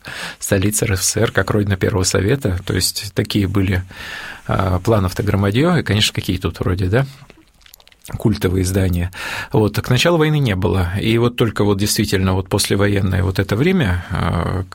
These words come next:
вот это середина сороковых, вот этот храм Преображенский был открыт в городе Иваново. И иконостас даже из сельского храма туда был привезён, поставлен не родной. И вот этот потом стало храмовое здание кафедральным собором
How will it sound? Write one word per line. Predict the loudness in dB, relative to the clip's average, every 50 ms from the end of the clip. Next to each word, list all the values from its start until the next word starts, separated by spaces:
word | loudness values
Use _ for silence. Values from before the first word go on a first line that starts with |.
| -18 -14 -6
вот | -4 -2 0 0 -2 0 -2
это | -2 -2 -2
середина | -2 0 0 0 2 2 2 2 2
сороковых, | 2 0 -2 -4 0 0 0 0 0 -2 -4 -6
вот | -6 -2 0 0 0 2
этот | 0 -2 -2 -2
храм | -2 0 2 2 2 2
Преображенский | 0 2 2 2 2 2 0 0 -2 -2 -4 -2
был | 2 2 2 2 0 0
открыт | -2 -2 0 0 0 0 0 0 -2 -8 -16 -16 -18 -16 -16 -16 -16 -18 -10 _
в | -2 0
городе | 2 2 2 2 2 2 2 2
Иваново. | 2 2 2 2 0 0 0 0 -2 -6 -10 -18 -18 -16 -16 -16 -16 -18 -18 _ -2
И | 2 2 4 4 2 2 2 2 0 0
иконостас | 0 0 0 0 0 2 2 0 2
даже | 2 0 2 2
из | 0 0
сельского | 2 0 0 0 0 -2 -2
храма | 0 2 2 2 2 2 0
туда | 0 0 0 0
был | 0 0 -2 -2
привезён, | 0 -2 0 0 0 0 2 0 0 0 -2 -2
поставлен | -4 -4 0 0 0 0 0 0 0 0
не | 2 2
родной. | 2 2 2 2 0 0 0 -2 -6 -12 -14 -14 -14 -14 -14 -14 -8 -2
И | 0 2 2 4 2 2 2 2
вот | 0 0 -2 -4 -12 -20 _ _ _ -6 -6 -4 0 0
этот | 0 2 0 -2 -4 0
потом | -2 0 0 2 0 0
стало | 2 2 2 2 2 2 2 0 -2 -4 -4 -4
храмовое | -2 0 0 2 2 2 2 2
здание | 2 2 0 0 -2
кафедральным | -2 -2 -2 0 2 2 2 2 0 -2
собором | -2 -2 0 0 0 0 0 0 -2